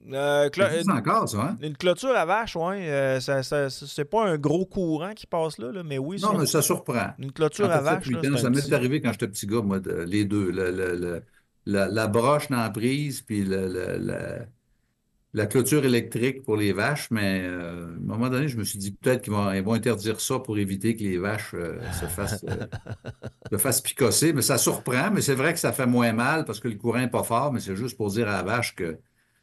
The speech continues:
Speaker 2: faut pas que tu, faut pas que tu sautes la clôture, ma chère, euh, ma chère amie.
Speaker 1: Ben
Speaker 2: Alors, cet avocat-là, effectivement, il s'appelle Antonio Martino, mais Martino avec un O.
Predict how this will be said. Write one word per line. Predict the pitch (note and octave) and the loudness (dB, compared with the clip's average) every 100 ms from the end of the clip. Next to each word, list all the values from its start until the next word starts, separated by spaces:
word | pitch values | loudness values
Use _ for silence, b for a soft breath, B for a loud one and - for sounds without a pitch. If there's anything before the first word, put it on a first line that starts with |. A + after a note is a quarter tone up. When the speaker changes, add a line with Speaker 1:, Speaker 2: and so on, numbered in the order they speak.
| _ _ | _ _
Speaker 2:
faut | G#2+ | -4
pas | G2+ | -4
que | A#2 | -4
tu, | - G2+ F#2 F2 E2 - | -2 -2 -2 -4 -6 -8
faut | G#2 | -4
pas | C3+ | -4
que | - | -2
tu | |
sautes | - C#3 | 0 2
la | A#2+ | 2
clôture, | - F#2+ - A2 G#2 | 0 -2 0 0 0
ma | E2 | -2
chère, | D#2 F2+ F2 | -4 -6 -6
euh, | D#2+ D#2 D#2 | -8 -8 -8
ma | E2 | -6
chère | G#2+ F#2 | -6 -4
amie. | D#2+ F#2+ - B B | -4 -4 -6 B B
Speaker 1:
Ben | B B | B B
Speaker 2:
Alors, | F#2+ A2+ | 2 2
cet | A#2 | 4
avocat-là, | E3 F3 G#3+ E3 C#3+ F#3 | 2 4 2 4 4 4
effectivement, | G3+ F#3 F3 C3 A#2+ | 2 0 -2 0 2
il | F#3+ | 2
s'appelle | F3 B2 C#3+ C#3+ | 0 0 -2 0
Antonio | F#3 G#3+ F3 D#3 E3+ | -2 0 2 2 2
Martino, | F3 E3+ F#3+ - C#3 A#2+ - - _ _ _ _ _ _ _ _ - | 2 0 -2 -4 0 0 -2 -8 _ _ _ _ _ _ _ _ -4
mais | A#2+ | 0
Martino | C3+ C3+ - E3+ | 0 -2 -4 -4
avec | E3 C3 | -2 -2
un | A2 A2 - | -2 -2 0
O. | A#2+ F#2+ | 2 0